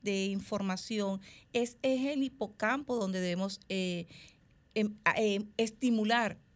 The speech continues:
es el hipocampo que debemos estimular. Hay un, un científico muy conocido, él es, eh, Mario,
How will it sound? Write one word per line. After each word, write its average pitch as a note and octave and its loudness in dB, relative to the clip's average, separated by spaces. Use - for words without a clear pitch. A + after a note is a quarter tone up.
es A3+ 2
el B3+ 2
hipocampo B3 -2
que A3 -4
debemos G#3+ 0
estimular. F#3+ -2
Hay B3+ 4
un, F4+ 0
un D4+ 2
científico C4+ -2
muy A3+ 0
conocido, A3+ 0
él A3 6
es, B3+ 0
eh, G3+ 2
Mario, A#3 2